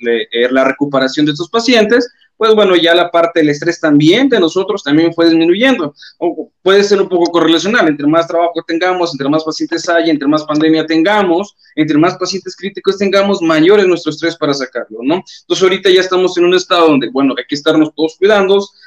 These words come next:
cuidándonos, no salir, este, estar todavía con esas precauciones, eh, generales, y pues, este, esperamos que ya, que ya no, que ya no, eh, vuelva a repuntar esto, y estar tranquilos, ¿no? Estar tranquilos.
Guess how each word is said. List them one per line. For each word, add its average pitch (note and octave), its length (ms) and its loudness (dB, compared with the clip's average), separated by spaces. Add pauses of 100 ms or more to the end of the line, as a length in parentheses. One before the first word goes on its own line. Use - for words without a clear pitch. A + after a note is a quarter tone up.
(140)
cuidándonos, F3 580 2
no B2+ 160 -2
salir, G3+ 580 0 (120)
este, B2 380 -4
estar D3 240 -4
todavía D3+ 300 0
con C3+ 120 -2
esas - 200 -8
precauciones, C#3+ 800 -2
eh, C#3+ 220 0
generales, G#3 640 2 (260)
y D3 220 -2
pues, C3+ 280 -2
este, A#2+ 560 -6 (640)
esperamos D3 560 0
que C#3+ 120 -2
ya, C#3 200 2
que C3 160 -4
ya C3+ 140 -2
no, C#3 280 2
que B2 140 -4
ya B2+ 140 -2
no, C3 340 0
eh, G#2+ 180 -8
vuelva B2+ 360 0
a - 20 0
repuntar D3 460 0
esto, G#3+ 400 0 (180)
y D#3+ 140 2
estar F3+ 240 0
tranquilos, C3 560 -6
¿no? C#3 100 -2
Estar D3 240 -6
tranquilos. - 560 -12